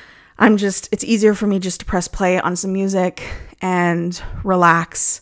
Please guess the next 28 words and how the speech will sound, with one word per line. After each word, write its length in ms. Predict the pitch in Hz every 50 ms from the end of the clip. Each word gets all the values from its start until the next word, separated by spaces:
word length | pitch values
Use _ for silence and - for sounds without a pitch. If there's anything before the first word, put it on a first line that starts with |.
| _ _ _ _ _ _ _
instead 280 | - 175 175 - 180 170 165
of 40 |
meditating. 640 | - - 165 180 - - - - - - 196 220 -
And 140 | - 247 294
that 160 | 359 480 554 - -
actually 400 | 311 349 370 - - 330 349 330
can 260 | - - 294 311 311
be 300 | 294 277 277 285 269 -
your 360 | - 202 196 214 214 240 269 254
form 260 | 262 - 220 233 233
of 80 | 220
meditation 460 | 214 202 214 226 - - 302 302 - -
if 100 | - -
that 160 | - - -
works 160 | - 196 -
better 200 | - - 247 294
for 120 | - -
you. 140 | - - - - _ _ _ - - - - - - - _ _ _ _ _ _ _ _ _ _ _
But, 200 | - 196 196 196
uh, 440 | 190 185 185 180 180 180 - - - -
so 200 | - - - 220
I 160 | - 226 254
like 160 | 277 285 277 277
to 100 | - 269
use 100 | 269 262
YouTube. 300 | 277 294 - - - _ _ _ _ _ _ _ - - - - - _
It's 140 | - - - -
easy, 340 | 269 269 294 302 302 302